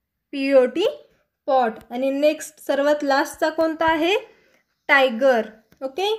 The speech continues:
तर अशा प्रकारे ह्या सगळ्या ॲक्टिव्हिटीज तुम्हाला तुमच्या नोटबुकमध्ये लिहायच्या आहेत. आता आपण सेकंड क्वेश्चन पाहूयात. Now see question number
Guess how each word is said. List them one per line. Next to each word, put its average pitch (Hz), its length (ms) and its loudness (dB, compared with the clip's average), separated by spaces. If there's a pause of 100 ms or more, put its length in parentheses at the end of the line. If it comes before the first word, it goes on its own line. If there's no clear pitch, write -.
(320)
तर 302 140 4
अशा 359 300 2
प्रकारे 349 420 2
ह्या 359 160 0
सगळ्या 349 360 2
ॲक्टिव्हिटीज 349 640 -4
तुम्हाला 339 360 2 (440)
तुमच्या 320 280 0
नोटबुकमध्ये 349 800 2
लिहायच्या 311 420 2
आहेत. 262 220 -2
आता 262 200 -2
आपण 294 280 -2
सेकंड 440 420 0
क्वेश्चन 339 420 -2
पाहूयात. 247 400 -2 (480)
Now 269 240 0
see 302 340 -2 (300)
question 277 400 -2
number 262 360 -2